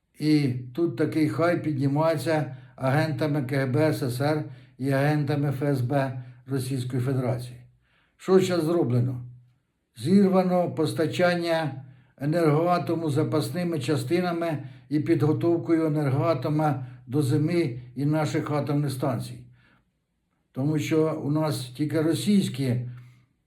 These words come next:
стоять, е, на атомних станціях запасні частини. Тільки російські в нас блоки. І тільки з Росії можна взяти,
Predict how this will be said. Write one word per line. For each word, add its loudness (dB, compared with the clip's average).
стоять, 0
е, -6
на 0
атомних 0
станціях -2
запасні -2
частини. -4
Тільки 0
російські 2
в 0
нас 0
блоки. 4
І 0
тільки 2
з -4
Росії 4
можна 0
взяти, 2